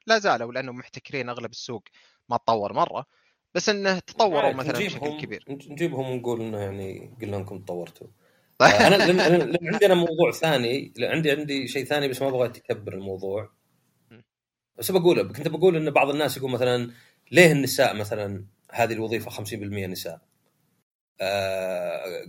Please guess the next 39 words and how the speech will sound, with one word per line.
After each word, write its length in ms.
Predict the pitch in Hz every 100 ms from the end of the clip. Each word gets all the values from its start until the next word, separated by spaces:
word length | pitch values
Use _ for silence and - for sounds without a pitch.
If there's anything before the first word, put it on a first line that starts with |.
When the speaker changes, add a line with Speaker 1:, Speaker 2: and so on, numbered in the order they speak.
| - 98
Speaker 2:
قهر 280 | 143 113 90
يا 40 | -
أخي، 200 | - 113
لو 180 | 127
إنه 140 | 127 123
مفتوح 440 | 123 - 143 147
كان 200 | - 113
تلقى 240 | 120 104 104
الرجال. 340 | 90 104 90
وطبعًا 240 | 208 190
في، 220 | 170 247 135
في 220 | 185 180
نكتة 280 | 175 - 127
صارت 340 | 135 110 104
جامعة 240 | 117 113 -
هارفارد، 400 | 143 87 101 104 _ _ _ _ _ _ 113
إنه 520 | 113 113 117 107 - _
لقوا 280 | 160 165 180
إن 100 | 160
سبعة 260 | - 175 160
وخمسين 440 | 156 151 156 147
بالمية 400 | 127 131 147 104
من 120 | 107
اللي 140 | 110 110
يقبلون 400 | 104 113 143 131
هم 280 | 143 - 110
آسيويين. 560 | - 107 107 92 85 _ _ _ _ _ _ _ _ _ -
هذا 160 | 175
ما 100 | 190
يمثل 300 | 214 160 -
المجتمع 460 | 110 117 127 95 87
الأمريكي. 360 | 95 101 101 117
المجتمع 260 | 123 160
الأمريكي 280 | 160 180 175
مو 60 | 170
بسبعة 180 | 156
وخمسين 260 | 127 110 120
بالمية 260 | 113 104 101
آسيوي. 380 | - 76 71